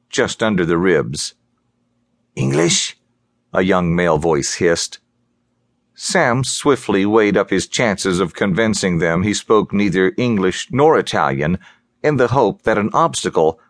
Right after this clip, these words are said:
however minor, might cause the men to lose their nerve and run. He decided against it.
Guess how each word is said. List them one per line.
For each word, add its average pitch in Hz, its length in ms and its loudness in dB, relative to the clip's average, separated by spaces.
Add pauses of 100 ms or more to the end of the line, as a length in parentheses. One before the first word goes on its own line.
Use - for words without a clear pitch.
(220)
however 151 360 2
minor, 95 460 0 (400)
might 185 240 0
cause 143 300 0
the 131 100 -2
men 117 260 2
to 139 120 0
lose 104 280 2
their 98 180 2
nerve 87 340 2
and 87 240 0
run. 80 380 0 (920)
He 120 140 0
decided 98 460 0
against 90 440 -2
it. - 160 -2